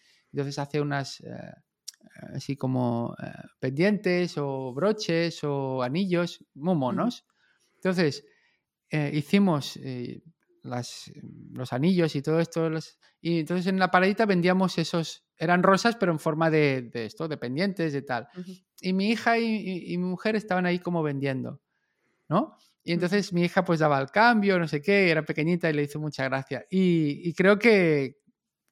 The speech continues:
Speaker 1: facturamos o-, ochenta euros. Entonces a mi, mi hija es como que le dimos una parte, ¿no? Una
Speaker 2: Ujú.
Speaker 1: pequeñita. Entonces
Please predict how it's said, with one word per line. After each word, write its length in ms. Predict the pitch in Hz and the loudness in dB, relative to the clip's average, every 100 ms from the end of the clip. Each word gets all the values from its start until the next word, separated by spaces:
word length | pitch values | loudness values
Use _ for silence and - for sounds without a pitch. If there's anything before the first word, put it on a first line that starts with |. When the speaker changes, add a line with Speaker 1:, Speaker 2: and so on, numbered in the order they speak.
| _ - | _ -6
Speaker 1:
facturamos 640 | 156 143 156 160 180 - | -6 0 2 4 2 0
o-, 140 | 147 - | -6 -6
ochenta 460 | 139 - 156 139 123 | -6 -2 0 2 0
euros. 360 | 117 117 123 | -2 -6 -12
Entonces 260 | - 165 175 | -8 -4 -2
a 80 | 180 | -2
mi, 160 | 175 - - - _ | -4 -6 -20 -20 _
mi 120 | - 180 | 0 0
hija 260 | - 220 214 - - _ _ | 4 2 0 -20 -20 _ _
es 80 | - | -2
como 200 | 196 196 | 0 2
que 420 | 190 160 131 135 | 4 4 2 -2
le 120 | 160 | 0
dimos 260 | 165 175 175 | 0 -2 0
una 200 | 165 135 | 0 4
parte, 440 | 147 156 - 143 | 6 6 2 -2
¿no? 260 | 143 190 175 | -2 -2 -4
Una 200 | 147 160 | -6 -6
Speaker 2:
Ujú. 20 | |
Speaker 1:
pequeñita. 460 | 180 139 151 151 | -6 -4 -4 -2
Entonces 300 | 147 170 190 | 0 0 -2